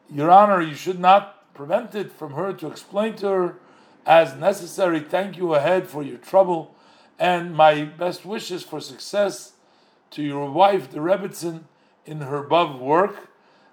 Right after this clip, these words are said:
and the great merit of bringing the light of the luminary of Judaism in the, uh, community,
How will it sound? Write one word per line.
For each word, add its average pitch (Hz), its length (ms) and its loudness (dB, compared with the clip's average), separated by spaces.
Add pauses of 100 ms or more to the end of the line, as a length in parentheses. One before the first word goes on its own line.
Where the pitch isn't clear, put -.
and 139 280 -6
the 127 200 -10
great 196 540 -2 (420)
merit 143 640 2 (540)
of 123 480 -2 (180)
bringing 196 600 -6
the 135 400 -6 (760)
light 180 540 0
of 139 240 -8
the 143 100 -4
luminary 175 640 -4
of 131 160 -6
Judaism 185 640 -6
in 147 160 -8
the, 131 320 -6 (720)
uh, 123 100 -12
community, 156 840 -4